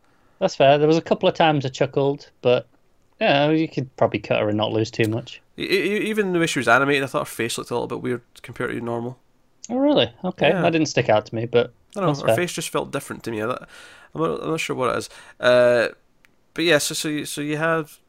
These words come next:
Speaker 2: you have Harley. And I, I think what's interesting is when they're introducing all the characters, they don't really make a point of telling you who Deadshot, Boomerang, or Harley are.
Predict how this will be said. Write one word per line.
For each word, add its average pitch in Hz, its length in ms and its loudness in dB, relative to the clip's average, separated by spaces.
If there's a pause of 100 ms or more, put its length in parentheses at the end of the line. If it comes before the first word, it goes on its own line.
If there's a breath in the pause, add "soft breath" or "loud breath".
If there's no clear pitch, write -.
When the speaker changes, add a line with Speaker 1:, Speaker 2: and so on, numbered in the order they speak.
(120)
Speaker 2:
you 147 80 -2
have 147 100 0
Harley. 123 300 2 (200 loud breath)
And 151 80 6
I, 160 200 8
I - 20 8
think 185 140 4
what's 175 120 2
interesting 123 560 0
is 110 120 -6
when 117 80 -2
they're 120 80 0
introducing 127 320 -6
all 110 80 -4
the 101 80 -6
characters, 104 580 0 (280 loud breath)
they 139 60 0
don't 208 200 4
really 208 380 6 (100)
make 151 160 2
a 135 60 -6
point 135 220 2
of 101 100 -8
telling 127 340 0
you 135 60 -6
who 120 120 -4
Deadshot, 110 560 0
Boomerang, 117 400 0
or 107 40 -4
Harley 104 340 0
are. 113 200 2